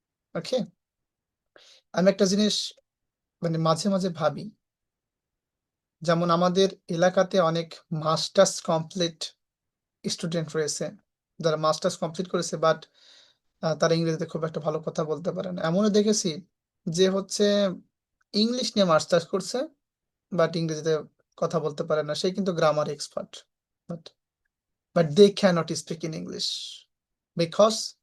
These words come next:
they didn't practice very much for speaking, isn't it? Yeah। So, আমি আর বেশি কথা না বলে এখনই চলে যাচ্ছি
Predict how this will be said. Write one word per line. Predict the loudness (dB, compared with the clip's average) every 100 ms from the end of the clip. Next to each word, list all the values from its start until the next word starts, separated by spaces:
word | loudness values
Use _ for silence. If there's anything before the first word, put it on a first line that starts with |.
| _ _ -8 -4
they | -4 -6 -14 _ _ _ _ _ _ _ -6
didn't | -2 0 0 0
practice | -2 -2 -10 -8
very | -8 -8
much | -8 -6 -6 -6 -8 _ _ _ -4
for | -2 -2 -6
speaking, | -10 -10 -12 -14 _ _ 2
isn't | 4 4 0
it? | -8 _ _ _ _ _ -4
Yeah। | -2 -4 _ _ _ _ _ _ _ _ _ _ _ _ -2
So, | 6 8 8 4 _ _ _ _ _ _ _ _ _ _ _ _ _ _ _ _ -8
আমি | -6 -8 -10 -14 -18 _ _ _ _ _ _ -4
আর | -4 -2
বেশি | -4 -6 0
কথা | 0 2 0
না | 0
বলে | -2 -4 -10 _ _ _ _ -10
এখনই | -8 -8 -6
চলে | -4
যাচ্ছি | -6 -6 -6